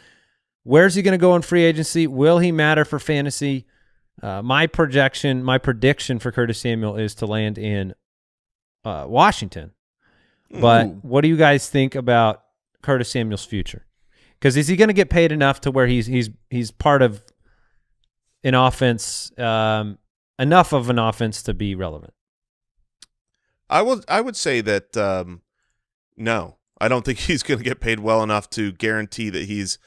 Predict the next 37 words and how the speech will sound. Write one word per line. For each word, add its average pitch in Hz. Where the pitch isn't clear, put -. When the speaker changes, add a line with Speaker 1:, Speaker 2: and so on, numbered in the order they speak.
Speaker 3:
a 113
major 110
part 104
of 92
an 95
offense. 95
Uh, 80
my 110
outlook 127
for 107
him 117
is 107
I'm 131
really, 135
really 117
excited 101
to 95
see 113
where 95
he 98
signs 90
for -
Robbie 127
Anderson 120
and 110
D 120
J 98
Moore. 98
Uh, 98
you 113
know, 107
if 104
this 151
year 147
taught 123
us 107
anything, 101